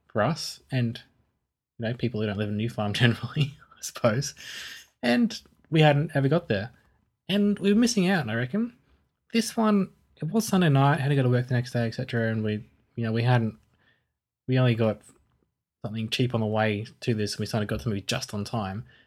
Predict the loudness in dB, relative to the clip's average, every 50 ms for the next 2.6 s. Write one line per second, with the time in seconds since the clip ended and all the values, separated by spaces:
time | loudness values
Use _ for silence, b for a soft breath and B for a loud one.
0 | b b _ -4 0 2 2 2 2 2 0 0 -2 -2 -2 -2 -4 -4 -4 -6
1 | -10 -14 _ _ _ _ _ _ 2 4 4 4 4 2 0 -2 -4 -8 _ _
2 | _ _ _ -4 -2 -2 0 0 -2 -2 -4